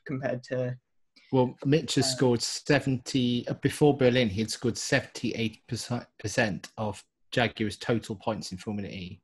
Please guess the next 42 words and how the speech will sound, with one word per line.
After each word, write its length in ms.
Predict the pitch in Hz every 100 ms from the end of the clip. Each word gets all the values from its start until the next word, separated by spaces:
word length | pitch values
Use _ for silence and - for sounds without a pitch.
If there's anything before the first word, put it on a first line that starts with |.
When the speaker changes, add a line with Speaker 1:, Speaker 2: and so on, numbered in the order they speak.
| _ -
Speaker 1:
Well, 200 | 143 147
he 120 | 143
still 300 | - 147 135
scored 320 | - 135 131
that 200 | 131 131 _ _ _ _ _ _ _ _ _ _ _ _ _ _ _ _
because 260 | 156 - 123
they 120 | 139
haven't 260 | 139 123 120
Speaker 2:
Yeah. 80 | 131
Speaker 1:
scored 180 | 135 -
any 120 | 135 131
points. 480 | - - - - - - _ _ _ _ _ _
Speaker 2:
There 100 | -
you 100 | 120
go. 280 | 113 113 101 90 _ _ _ - - - -
Speaker 1:
<laughs> 80 | 247 - - -
Speaker 2:
You're 280 | 147 175
the, 160 | 170 - -
I, 180 | 139 139 -
I've 120 | 120
said 200 | - 170
this 140 | 175
before. 400 | - 127 - 113
You're, 420 | 107 127 135 135 143
you're 240 | 135 127
the, 220 | 120 113 - -
you're 160 | 123 120
the 60 |
stats 400 | - 123 - -
person, 340 | - 90 82 92
Hazel. 380 | 95 95 104 - - - - - - _ _
Uh, 260 | 131 131 127
as 160 | 139 139
well 140 | 165
as 140 | 151
Jaguar 720 | - 135 127 117 - 117 117 - _ _ _ _ -
seemingly 680 | - 147 120 113 117 120 110
not 200 | 120 120
having 360 | 113 113 117
a 40 | 113
brilliant 360 | 120 117 113
time, 500 | 113 107 98 131 180